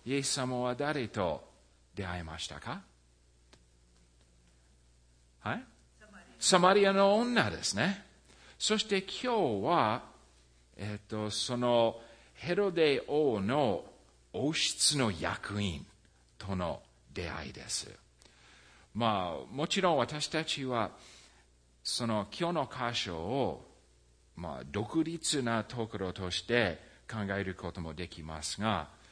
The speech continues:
もっと意味深い考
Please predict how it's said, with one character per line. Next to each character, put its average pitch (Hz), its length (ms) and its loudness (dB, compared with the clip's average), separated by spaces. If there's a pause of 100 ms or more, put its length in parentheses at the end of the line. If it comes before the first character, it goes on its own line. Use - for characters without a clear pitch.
(800)
も 131 260 0
っ 208 40 -8 (160)
と 104 600 0
意 139 140 -4
味 143 140 -2
深 113 500 -4
い 101 400 -4 (400)
考 117 100 -6